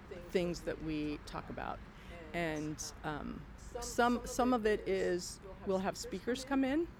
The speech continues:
We've had speakers from L S T C come in and do things. We've had speakers from,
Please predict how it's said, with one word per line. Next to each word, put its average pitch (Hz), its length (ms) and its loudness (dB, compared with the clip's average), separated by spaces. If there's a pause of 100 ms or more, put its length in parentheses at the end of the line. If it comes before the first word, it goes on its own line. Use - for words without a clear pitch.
(360)
We've 185 120 0
had 185 280 2
speakers 185 340 -2
from 156 540 -2
L 160 100 2
S 147 140 -4
T - 100 -8
C - 320 -4
come 196 180 0
in 202 280 0
and 180 180 -2
do 190 160 0
things. 185 400 0
We've 160 180 -2
had 151 220 -2
speakers 165 520 -4 (120)
from, 151 320 -2